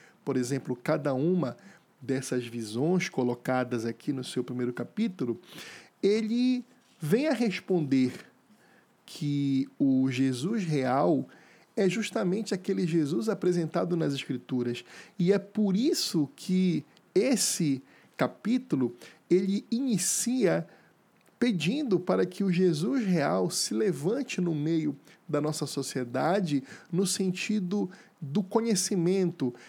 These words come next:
que nós venhamos a conhecer realmente quem foi o Jesus real e o que as Escrituras nos ensinam sobre um Jesus real.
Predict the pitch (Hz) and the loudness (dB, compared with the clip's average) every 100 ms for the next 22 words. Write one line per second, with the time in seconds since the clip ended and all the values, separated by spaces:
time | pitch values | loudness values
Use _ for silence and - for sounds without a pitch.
0 | - - 175 180 190 165 185 190 262 247 | -20 -2 0 2 2 2 2 2 0 0
1 | 196 185 180 170 147 - - 190 156 165 | 0 0 -2 0 0 -2 0 0 2 2
2 | 135 160 190 185 - 254 285 - 180 175 | 2 0 0 -2 -6 -4 -2 -2 0 2
3 | 160 135 139 131 120 120 123 123 123 - | 2 2 0 -2 -2 -2 0 -2 -2 -8
4 | - - _ 180 190 185 254 226 214 - | -20 -20 _ 0 0 0 -2 0 -4 -6
5 | 180 - 208 185 170 185 165 147 - 233 | -6 -2 0 2 2 0 0 -2 -2 0
6 | 240 139 123 - - _ - - 165 151 | 2 0 -2 -14 -20 _ -14 0 2 2
7 | 127 113 - _ _ _ _ - _ - | 0 -2 -8 _ _ _ _ -20 _ -20
8 | _ _ - 143 135 131 123 117 120 117 | _ _ -10 -6 -2 0 0 0 -2 -2
9 | 107 104 | -2 -4